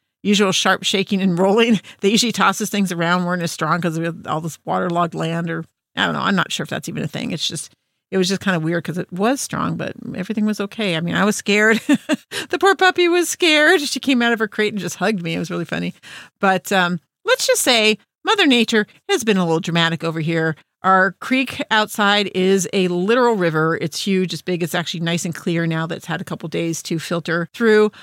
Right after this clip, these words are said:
I took the puppy down and showed her her namesake. No, the, the creek is not her namesake. <laughs> Her name is River, and she's actually named for this, um, she has this river of white down the front of her forehead, down her face.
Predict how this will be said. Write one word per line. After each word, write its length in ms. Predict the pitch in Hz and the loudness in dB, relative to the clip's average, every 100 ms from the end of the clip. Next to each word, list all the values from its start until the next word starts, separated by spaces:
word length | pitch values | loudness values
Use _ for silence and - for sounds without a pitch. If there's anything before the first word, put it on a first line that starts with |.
| - | -12
I 80 | - | -6
took 180 | - 208 | -4 -4
the 80 | 208 | -2
puppy 220 | 349 349 | -2 0
down 300 | 359 370 349 | 0 0 0
and 100 | 277 | 0
showed 280 | - 254 247 | 2 0 0
her 180 | 247 240 - _ | -2 -6 -14 _
her 140 | 381 | 4
namesake. 640 | 330 247 214 214 - 208 208 - | 6 6 6 2 2 0 -2 -6
No, 240 | 185 - - | -6 -6 -6
the, 240 | - 160 - - | -4 -4 -6 -14
the 140 | 180 180 | -8 -6
creek 240 | - 151 | -4 -4
is 140 | 156 160 | -4 -4
not 220 | - - | -6 -8
her 100 | 160 | -10
namesake. 420 | 135 - - - 240 - - - | -10 -10 -10 -4 -2 0 -2 -4
<laughs> 380 | - - - - | -6 -6 -8 -2
Her 120 | 359 | 2
name 180 | 339 339 | 2 2
is 140 | 247 | 0
River, 360 | 196 185 190 185 - - _ | 2 2 2 0 -8 -20 _
and 580 | 196 190 185 180 180 175 - | -2 0 2 2 0 -2 -6
she's 240 | - 180 | -4 0
actually 340 | 175 160 175 | -2 -2 -6
named 300 | 160 160 160 - | -4 -4 -4 -6
for 180 | 160 | -8
this, 280 | 151 156 - - | -6 -8 -10 -8
um, 280 | 143 151 156 | -8 -8 -8
she 100 | - | -4
has 80 | 220 | -4
this 160 | 190 190 | -2 -4
river 440 | 165 180 196 196 | -2 0 0 0
of 280 | - 170 165 | -2 -4 -4
white 400 | 156 190 330 - - | -2 -2 -4 -6 -4
down 260 | 180 214 | 0 0
the 80 | 202 | 0
front 240 | - 196 | 0 -2
of 80 | 208 | -2
her 80 | 165 | -6
forehead, 380 | - 185 214 202 | -6 -4 -4 -4
down 160 | 175 | -6
her 60 | 175 | -6
face. 280 | 185 208 | -6 -8